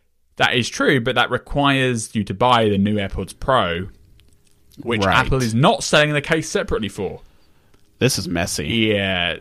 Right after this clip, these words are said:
Speaker 1: and AirPods Pro second generation with MagSafe charging case U S B C is the official product title that you need to buy.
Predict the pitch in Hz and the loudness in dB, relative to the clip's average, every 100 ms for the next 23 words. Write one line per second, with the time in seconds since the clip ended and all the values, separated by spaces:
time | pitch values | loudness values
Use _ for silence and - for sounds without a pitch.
0 | - - 120 110 101 _ _ _ - 180 | -12 -2 2 2 0 _ _ _ 0 2
1 | 202 196 170 - - - 202 151 131 131 | 4 2 2 -4 -4 2 4 6 6 2
2 | 127 - - - 190 175 175 160 156 151 | -2 -10 -6 -4 0 0 2 2 2 0
3 | 131 - 110 107 104 131 180 - 160 143 | -2 -2 0 0 2 2 2 0 -2 -2
4 | - 156 135 113 117 107 131 135 135 120 | 0 2 2 0 0 0 2 2 2 -4
5 | - 147 101 - 101 101 107 - 160 - | 0 2 2 0 -4 -2 -2 0 0 0
6 | 135 135 117 - 110 - - - _ _ | 2 2 2 0 -6 -6 -12 -14 _ _
7 | - 98 - _ 92 101 104 95 95 85 | -6 -6 -6 _ -6 -4 -4 -4 -6 -8